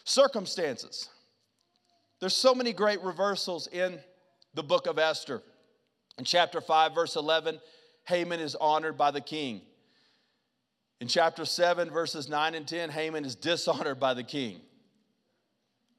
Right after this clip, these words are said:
Earlier, he's talking to his ten sons about how much the king thinks of him. A few chapters later, the ten sons are hung on the gallows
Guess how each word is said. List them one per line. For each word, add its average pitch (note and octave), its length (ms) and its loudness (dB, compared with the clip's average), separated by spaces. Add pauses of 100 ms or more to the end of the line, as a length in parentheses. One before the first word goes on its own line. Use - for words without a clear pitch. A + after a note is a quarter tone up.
Earlier, G#3 500 4
he's G3 220 -4
talking G#3 340 4
to F#3+ 120 -4
his F#3+ 140 -4
ten G#3+ 300 -2
sons F#3+ 480 -2
about D#3+ 280 2
how F#3+ 320 2 (280)
much F#3+ 240 0
the F#3+ 80 -4
king A#3 300 0
thinks A#3 400 2
of C#3 180 2
him. F#2+ 100 -14 (840)
A C3+ 80 -4
few G#3+ 160 2
chapters G#3 560 2
later, A#3 480 2
the E3 100 -4
ten G#3+ 300 -2
sons A3 640 -2 (340)
are D#3+ 120 2
hung G#3 380 0 (220)
on F#3 100 -2
the F#3 60 -4
gallows D3+ 760 -4